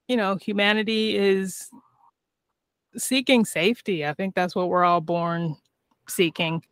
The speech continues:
Most people just haven't really thought about it. 'Cause if you really did think about it, you would get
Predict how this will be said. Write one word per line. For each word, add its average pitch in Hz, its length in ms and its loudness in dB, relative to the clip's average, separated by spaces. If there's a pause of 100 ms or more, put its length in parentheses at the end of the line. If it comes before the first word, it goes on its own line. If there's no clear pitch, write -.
(480)
Most 226 280 2
people 240 240 2
just 214 200 -10
haven't 196 320 0
really 180 220 -2
thought 160 240 0
about - 240 -8
it. - 120 -18 (680)
'Cause 196 180 2
if 185 160 -2
you 185 80 2
really 208 280 8
did 170 420 2
think 185 160 2
about 165 260 0
it, 165 80 -2
you 165 140 -2
would 170 240 2
get 165 220 0